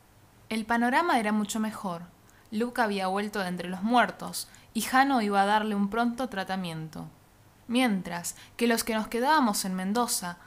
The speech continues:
teníamos facultades plenas para resistir una pequeña embestida. Pero toda esa locura no iba a hacerme olvidar de un pequeño detalle.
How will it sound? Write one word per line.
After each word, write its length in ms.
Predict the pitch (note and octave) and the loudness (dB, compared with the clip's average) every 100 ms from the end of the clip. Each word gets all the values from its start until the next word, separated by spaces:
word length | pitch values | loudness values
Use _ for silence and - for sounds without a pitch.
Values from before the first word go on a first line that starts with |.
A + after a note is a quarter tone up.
| - | -10
teníamos 500 | A3+ A#3 D4 D4 A3+ | -2 0 2 2 0
facultades 540 | G3 F#3 F#3 G3 G3 G3 | -4 -6 -2 0 0 -2
plenas 500 | - B3 C#4 C#4 - | -2 0 2 2 0
para 240 | F#3+ F#3 | -4 -4
resistir 480 | F3 - - - A3+ | -4 -8 -10 -8 -2
una 220 | A#3 F#3 | 0 0
pequeña 400 | F3 F3 F3+ F3+ | -4 -8 -6 -4
embestida. 680 | F3 F3 - D#3+ D#3 D#3 D#3 - - _ _ _ _ - - | -6 -8 -10 -10 -10 -10 -12 -16 -20 _ _ _ _ -14 -2
Pero 220 | C4 C4+ | -2 0
toda 220 | E4 F4 | 2 4
esa 180 | - G#3+ | 4 0
locura 540 | G3+ G3+ A#3 G3+ G3 A3+ | -2 -2 -2 -2 -2 2
no 180 | A#3+ | 4
iba 260 | B3+ D4+ B3+ | 4 6 6
a 40 | |
hacerme 340 | G#3+ - A3 G#3+ | 6 2 0 -2
olvidar 380 | G3+ G3 G#3 A#3+ | 0 2 2 2
de 80 | |
un 80 | A#3 | -2
pequeño 400 | G3+ G3 G3 F#3+ | -2 -6 -6 -4
detalle. 640 | F#3+ F#3 F3 E3 - E3+ | -6 -6 -8 -6 -8 -10